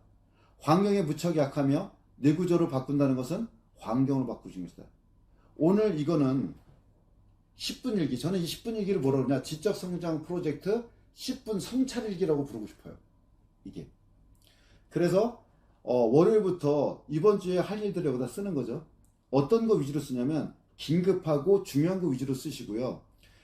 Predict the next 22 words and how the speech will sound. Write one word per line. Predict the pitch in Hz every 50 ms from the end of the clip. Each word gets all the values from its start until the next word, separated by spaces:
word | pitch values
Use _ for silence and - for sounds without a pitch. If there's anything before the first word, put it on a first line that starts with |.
| _ _
그 | -
다음에 | 131 175 175 156
일주일이 | 151 175 180 185 220 214 202 -
지난 | - 139 147 143 135
다음에, | 131 127 120 127 151 190 226 - - _ _ _ _ _ _ _ _ -
어, | - 113 110 104 98 92 82 80 - - - -
여기 | 127 135 127 131 160 175
첫 | 175 - 180 -
번째 | 226 208 - 202 190
페이지에 | - 170 170 135 135 147 160 165
이거를 | 131 123 127 123 170 220 226 - - _ _ _ _
지워나갑니다. | - - 139 147 147 135 123 107 101 101 104 98 90
내가 | 95 107 104 117
했나 | 120 135 180 180 156
안 | 127 107
했나, | 95 90 87 78 - _ _ _ - -
아니면 | - 104 120 139 139 131
몇 | 139 139 143
프로 | - 156 151
했나, | 127 120 117 113
퍼센트 | - - 170 190 185 170 160
쓰든지요. | 135 - - 110 92 87 85 82 78